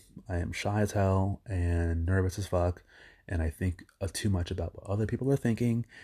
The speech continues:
and that's just how, that's who I am. Um,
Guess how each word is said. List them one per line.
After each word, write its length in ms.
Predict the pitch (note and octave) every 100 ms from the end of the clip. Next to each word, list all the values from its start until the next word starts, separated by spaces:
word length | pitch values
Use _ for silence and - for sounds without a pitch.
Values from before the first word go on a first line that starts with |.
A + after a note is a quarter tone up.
| - - -
and 460 | F2+ F#2 F#2+ G2 G2+
that's 260 | F2 -
just 160 | - -
how, 160 | F2+ E2
that's 180 | F2
who 160 | - F#2+
I 80 | F#2
am. 240 | - - - - - - - -
Um, 460 | F2+ E2+ E2 G2+